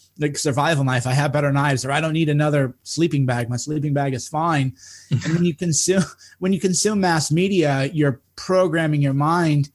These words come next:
Speaker 1: but you don't realize you're programming your mind because you're, you're not on guard. You're thinking, "Oh, I'm reading a magazine. This is an interesting article." And,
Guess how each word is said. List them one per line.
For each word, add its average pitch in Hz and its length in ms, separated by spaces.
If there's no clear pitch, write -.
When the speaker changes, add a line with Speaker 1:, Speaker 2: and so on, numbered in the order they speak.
Speaker 1:
but 185 220
you 202 80
don't 208 160
realize 240 360
you're 175 80
programming 160 480
your 151 100
mind 151 280
because 151 480
you're, 180 200
you're 185 120
not 190 220
on 170 120
guard. 180 260
You're 151 100
thinking, 165 340
"Oh, 180 80
I'm 165 140
reading 156 200
a 147 40
magazine. 151 560
This 147 180
is 135 120
an 143 80
interesting 143 540
article." 139 600
And, 131 160